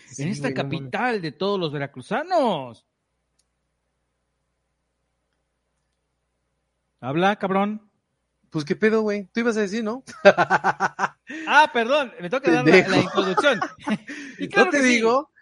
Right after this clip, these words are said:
Speaker 2: Hoy es
Speaker 1: De-,
Speaker 2: otro
Speaker 1: eso te
Speaker 2: miércoles
Speaker 1: pasa
Speaker 2: y
Speaker 1: por
Speaker 2: es
Speaker 1: estar viendo hombres antes de, de entrar al programa, güey.
Speaker 2: Chingas a tu madre. Y es otro miércoles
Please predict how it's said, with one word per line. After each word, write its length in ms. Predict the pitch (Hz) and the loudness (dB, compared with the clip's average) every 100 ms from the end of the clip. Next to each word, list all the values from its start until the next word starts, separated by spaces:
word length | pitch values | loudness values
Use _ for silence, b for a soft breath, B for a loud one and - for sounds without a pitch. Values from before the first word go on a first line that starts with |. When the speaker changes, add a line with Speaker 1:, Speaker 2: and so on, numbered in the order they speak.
| b b | b b
Speaker 2:
Hoy 200 | 165 202 | -6 -2
es 60 | 202 | 2
Speaker 1:
De-, 80 | 220 | 2
Speaker 2:
otro 160 | 247 | 2
Speaker 1:
eso 60 | 247 | 4
te 40 | |
Speaker 2:
miércoles 380 | 294 269 240 240 | 4 4 4 4
Speaker 1:
pasa 120 | 262 | 4
Speaker 2:
y 40 | 202 | 2
Speaker 1:
por 80 | 208 | 0
Speaker 2:
es 60 | |
Speaker 1:
estar 200 | - 226 | -4 -4
viendo 300 | 233 240 226 | -2 -2 0
hombres 400 | 220 233 226 208 | 0 0 -2 -2
antes 320 | 214 208 214 | -4 -4 -8
de, 300 | 190 180 170 | -6 -4 -4
de 100 | 160 151 | -6 -8
entrar 220 | 147 170 | -4 -4
al 120 | 170 | -4
programa, 380 | 165 170 170 160 | -6 -6 -6 -8
güey. 200 | 135 120 | -8 -10
Speaker 2:
Chingas 220 | 143 143 | -8 -10
a 60 | 139 | -6
tu 80 | 135 | -4
madre. 200 | 139 b b b b - | -4 b b b b -4
Y 140 | 165 | 4
es 260 | 269 277 262 | 4 4 2
otro 240 | 262 269 | 0 0
miércoles 520 | 277 277 226 202 165 | 2 2 2 -2 -2